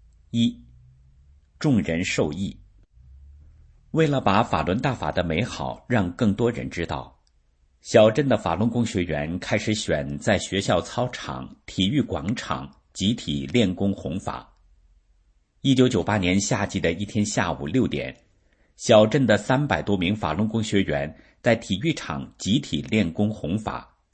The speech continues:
义务辅导员把录音机打开，随着练功音乐响起，法轮功学员齐刷刷地开始练功，场面宁静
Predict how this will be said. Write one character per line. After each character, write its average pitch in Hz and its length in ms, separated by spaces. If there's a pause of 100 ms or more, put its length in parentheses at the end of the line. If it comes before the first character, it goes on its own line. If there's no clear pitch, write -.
(760)
义 143 180
务 117 100
辅 110 220
导 85 160
员 85 400
把 85 160
录 107 180
音 107 240
机 123 160
打 - 200
开， - 420 (500)
随 104 200
着 107 80
练 104 240
功 104 220
音 117 220
乐 101 120
响 87 300
起， 71 340 (220)
法 107 240
轮 117 180
功 135 160
学 113 180
员 90 360
齐 90 360
刷 113 280
刷 95 180
地 78 140
开 - 200
始 - 200
练 80 260
功， 101 300 (360)
场 76 320
面 85 360
宁 87 280
静 90 320